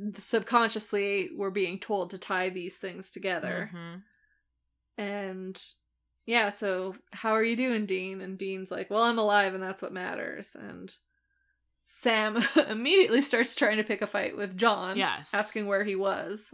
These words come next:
Speaker 1: and John just is evasive in his answering.
Speaker 2: Well, I liked this too, because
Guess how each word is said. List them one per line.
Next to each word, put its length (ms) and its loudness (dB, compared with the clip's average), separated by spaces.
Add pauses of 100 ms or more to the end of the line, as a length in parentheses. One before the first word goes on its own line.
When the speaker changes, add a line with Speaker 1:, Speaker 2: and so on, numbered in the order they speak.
Speaker 1:
and 280 -10
John 360 -4
just 280 -6
is 260 -8
evasive 500 0
in 80 -8
his 160 -8
answering. 680 -10 (720)
Speaker 2:
Well, 160 0
I 220 8
liked 280 0
this 260 -6
too, 420 -2
because 680 0